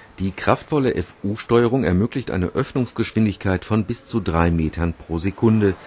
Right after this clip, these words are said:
Dabei werden die Profile sicher und berührungslos in die Spiralkonsole gezogen. Seine besondere Stabilität erhält das Tor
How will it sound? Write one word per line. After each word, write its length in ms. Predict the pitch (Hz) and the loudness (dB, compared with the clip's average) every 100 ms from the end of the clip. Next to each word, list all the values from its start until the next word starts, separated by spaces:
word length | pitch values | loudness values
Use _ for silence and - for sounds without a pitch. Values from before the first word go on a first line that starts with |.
| - - - | -20 -8 -2
Dabei 420 | 95 127 123 98 | 0 2 2 2
werden 240 | 98 95 | 0 0
die 120 | 90 | -4
Profile 580 | - 92 90 120 131 104 | -6 -6 -4 -6 -2 -2
sicher 420 | 78 143 - 90 | 0 -2 2 0
und 220 | 78 107 - | 2 -2 -4
berührungslos 840 | 107 92 90 85 - 85 78 - | -4 -2 -2 -4 -4 -4 -4 -6
in 100 | 80 | -8
die 100 | 87 | -8
Spiralkonsole 960 | - 110 95 73 64 - 73 69 71 71 | -10 -6 -4 -4 -6 -6 -6 -4 -6 -6
gezogen. 500 | - - 65 - - _ _ _ _ _ _ _ _ _ _ _ _ _ _ _ _ _ _ _ _ _ - | -10 -8 -8 -8 -16 _ _ _ _ _ _ _ _ _ _ _ _ _ _ _ _ _ _ _ _ _ 0
Seine 200 | 101 120 | 2 4
besondere 440 | 123 156 180 135 | 2 2 2 -2
Stabilität 800 | - 113 104 92 90 - 90 - | 0 0 0 -2 -4 -2 -2 0
erhält 260 | 113 110 87 | -2 -2 -4
das 200 | 78 - | -4 -4
Tor 320 | 87 101 | 2 2